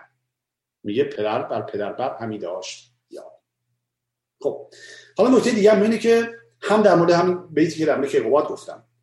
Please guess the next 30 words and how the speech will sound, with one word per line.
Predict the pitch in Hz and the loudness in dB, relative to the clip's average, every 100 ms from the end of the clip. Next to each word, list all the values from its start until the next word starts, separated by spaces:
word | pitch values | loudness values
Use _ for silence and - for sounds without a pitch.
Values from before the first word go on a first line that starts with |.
| _ - | _ -14
هم | - 208 | -4 0
در | 220 175 | 4 4
مورد | 160 165 190 | 4 4 2
این | - | 2
بیتی | 180 196 - | 4 4 4
که | 160 | 0
در | 131 | 0
مورد | 127 156 170 _ _ _ - - | -2 -4 -6 _ _ _ -18 0
فریدون | 147 135 139 | 2 4 2
گفتم، | 139 - 196 196 - | 0 2 -2 -2 -10
شما | - 180 | -6 -2
یه | 202 196 | 0 -2
چیز | 226 190 202 | -4 -2 0
مشترک | 180 - 151 | 0 0 -2
دیگه | 165 156 151 | -2 0 -2
هم | |
پیدا | 139 117 | 0 -2
می‌کنید. | 90 - - _ _ _ _ _ _ - | -6 -12 -20 _ _ _ _ _ _ -6
دقت | - 151 | -2 0
کنید، | 165 160 | 0 2
یه | 165 | 4
بار | 180 | 4
دیگه | 165 | 4
من | 160 | 2
این | |
دو | 143 | 2
تا | 123 | 2
بیت | 135 | 0
رو | 143 | 0
می‌خونم. | 151 107 101 104 | -6 -8 -10 -12